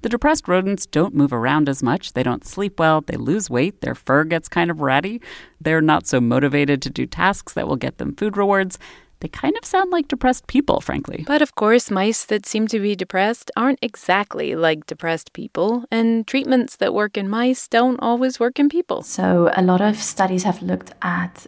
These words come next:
Speaker 3: uh, interventions and specific strains of probiotica, uh, treating the animals with it and seeing great results in terms of improvement in anxiety and depression. But when they take it to the clinical samples in patients, they just don't see that effect at all.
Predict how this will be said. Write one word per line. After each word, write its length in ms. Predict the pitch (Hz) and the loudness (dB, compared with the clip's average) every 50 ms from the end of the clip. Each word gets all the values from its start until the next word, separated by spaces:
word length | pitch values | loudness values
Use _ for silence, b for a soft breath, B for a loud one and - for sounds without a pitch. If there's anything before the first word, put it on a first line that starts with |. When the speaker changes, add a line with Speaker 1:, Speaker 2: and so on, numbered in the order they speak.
| - | -14
Speaker 3:
uh, 40 | - | -8
interventions 1000 | - - 190 180 180 180 165 160 185 196 196 - - 208 196 190 190 190 190 185 - - | -4 -2 -2 0 -2 -2 -2 -2 -2 -2 -2 -2 -2 -2 -2 -2 -2 -2 -2 -2 -2 -2
and 160 | 175 165 175 | -4 -4 -2
specific 480 | - - - 175 - 185 - 180 175 - | -4 -4 -4 -4 -6 -4 -4 -6 -2 -2
strains 640 | - - - - 185 175 180 180 180 175 175 - | -2 -2 0 -2 -2 -2 0 0 0 0 0 -2
of 120 | 180 180 | -4 -6
probiotica, 880 | - - 175 170 165 175 170 160 160 180 175 - - - 185 180 185 180 B B B B B B B B B B B B | -4 -2 -2 0 2 2 2 2 0 -2 -4 -6 -6 -4 -2 -2 -2 -4 B B B B B B B B B B B B
uh, 220 | - 190 190 190 185 | -4 -2 0 0 0
treating 340 | 185 - 185 - 190 196 185 | -2 -4 -4 -4 -4 -2 0
the 160 | 185 - 185 | 0 2 2
animals 340 | 190 185 185 185 185 180 - | 2 2 2 2 0 0 -2
with 160 | 185 180 - | -4 -4 0
it 300 | 185 185 180 185 185 180 | 4 6 6 6 6 4
and 100 | 165 180 | 2 0
seeing 240 | - - 175 175 175 | 0 0 0 0 0
great 320 | 180 - 175 170 175 - | 2 2 2 2 2 0
results 480 | 185 180 - - 185 180 180 175 - - | -2 -2 0 0 2 0 0 0 0 -2
in 120 | 180 180 | -4 -4
terms 260 | - 180 170 175 - | -4 -4 -4 -6 -6
of 160 | - - - | -8 -8 -6
improvement 540 | - - 185 - - 190 185 180 185 180 180 | -6 -6 -6 -6 -4 -4 -4 -2 -2 -2 0
in 100 | 180 175 | 2 2
anxiety 580 | 175 180 175 175 - 175 170 175 175 170 - - | 2 2 2 0 0 0 2 2 0 0 -2 -4
and 80 | 175 | -4
depression. 640 | 156 - - - 175 175 - - - - - - - B B B B B B B B B B B B _ | -4 -4 -2 -2 0 0 0 -2 -4 -6 -10 -12 -12 B B B B B B B B B B B B _
But 240 | - 196 190 - - | 2 2 2 2 0
when 160 | 190 185 180 | 2 4 6
they 100 | 175 170 | 6 4
take 240 | 175 180 170 175 - | 4 2 0 -2 -4
it 80 | 180 - | -8 -8
to 120 | - 180 | -8 -6
the 80 | - 180 | -6 -6
clinical 400 | - - 160 175 185 180 202 185 | -4 -2 0 0 2 2 0 0
samples 420 | - - 185 180 175 - 175 - | 0 0 0 0 0 0 -2 -2
in 100 | 175 175 | -2 -2
patients, 640 | 180 - 160 147 160 - - - - - - - - | 0 2 2 2 2 2 0 0 0 0 -2 -2 -4
they 140 | - - - | -8 -12 -14
just 400 | - - 180 - - - _ _ | -12 -10 -8 -8 -8 -10 _ _
don't 260 | - 180 180 180 175 | 0 2 2 2 2
see 160 | - - 180 180 | 0 0 -2 -2
that 200 | 180 165 160 160 | -2 -2 -4 -4
effect 400 | 165 - - 165 170 - - - - | -6 -4 -4 -4 -4 -4 -8 -6 -4
at 120 | 175 170 | -4 -2
all. 260 | - - 139 127 - | -2 0 -2 -2 -2